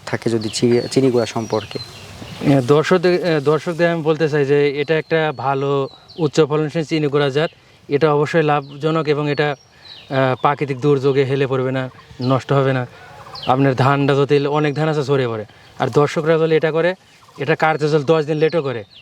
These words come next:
Speaker 2: একটা ধা-, ধানও শীষ থেকে হেলে পড়বে না।
Speaker 1: আচ্ছা।
Speaker 2: এটা অবশ্যই নিঃসন্দেহে করতে পারে, একটা লাভজনক ধান।
Speaker 1: আচ্ছা, যাই হোক দর্শক, আমরা কথা বলছিলাম হচ্ছে নাটোরের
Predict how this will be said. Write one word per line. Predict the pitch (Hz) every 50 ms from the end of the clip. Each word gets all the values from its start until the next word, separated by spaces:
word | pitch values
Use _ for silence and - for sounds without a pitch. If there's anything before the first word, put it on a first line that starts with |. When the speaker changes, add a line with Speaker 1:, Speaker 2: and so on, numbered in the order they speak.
| - -
Speaker 2:
একটা | 147 143 - - 156 151
ধা-, | 139 147 143 139 135 - - 139
ধানও | 123 139 143 151 156
শীষ | - - 147 120
থেকে | - 147 127
হেলে | 131 123 120
পড়বে | 110 113 110 110
না। | 107 107
Speaker 1:
আচ্ছা। | - - - - - - - - 120
Speaker 2:
এটা | 117 - 147 143
অবশ্যই | 147 151 143 165 170
নিঃসন্দেহে | 160 151 143 - - 147 139 143 131
করতে | 143 135 120 147
পারে, | 135 139 151 170 - - - - - -
একটা | 262 135 139
লাভজনক | 139 147 143 123 135 131 117 107
ধান। | 113 107 98 - - - - - - - - -
Speaker 1:
আচ্ছা, | - - - - - - - - - - - - - - - - - -
যাই | - 139 147
হোক | 143
দর্শক, | 139 151 147 139 - 180 160
আমরা | 156 147 156 156
কথা | - 147 - 156 151
বলছিলাম | 156 156 143 - 156 160 156 156
হচ্ছে | 160 - - - 165 160 165 165 - - - - 196
নাটোরের | 127 127 131 127 127 147 143 147 151 135 135 147